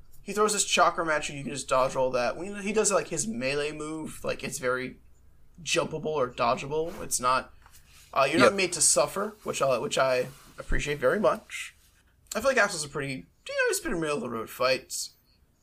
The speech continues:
Speaker 1: Uh, at this point, all the organization members have a, like, a slate that is break this or you will die. So he uses
Speaker 2: Mm-hmm.
Speaker 1: firewall. Like, there's literally no way to avoid it, and I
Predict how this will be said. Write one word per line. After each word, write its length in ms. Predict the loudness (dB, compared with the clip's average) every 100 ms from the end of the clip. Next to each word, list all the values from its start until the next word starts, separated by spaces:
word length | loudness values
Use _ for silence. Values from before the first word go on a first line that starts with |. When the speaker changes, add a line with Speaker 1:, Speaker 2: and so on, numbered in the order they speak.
| 2
Speaker 1:
Uh, 500 | 6 8 6 6 4 0 0 -4 -6
at 120 | 0
this 140 | 2 2
point, 340 | 4 2 2 2
all 140 | 2
the 100 | 4
organization 500 | 0 -2 -4 -2 -2
members 300 | -2 -4 -2
have 180 | 0 0
a, 80 | 0
like, 400 | 0 0 -4 -6
a 40 | 2
slate 460 | 2 2 -2 -2
that 140 | -2 -2
is 100 | -4
break 320 | 0 0 0
this 300 | -2 -2 0
or 80 | -2
you 180 | -6 -8
will 160 | -10
die. 600 | -2 2 4 2 0 -4 -18 _ _ _ _ _
So 160 | 0 4
he 80 | 4
uses 180 | 4 4
Speaker 2:
Mm-hmm. 80 | 2
Speaker 1:
firewall. 640 | 4 2 2 4 4 4
Like, 160 | 0 -2
there's 260 | -6 -6
literally 540 | -6 -6 -6 -8 -8 -8
no 280 | -4 -2
way 200 | -2 -4 -6
to 160 | -10
avoid 300 | -10 -8 -6
it, 240 | -6 -6 -10
and 120 | -12
I 180 | -10 -12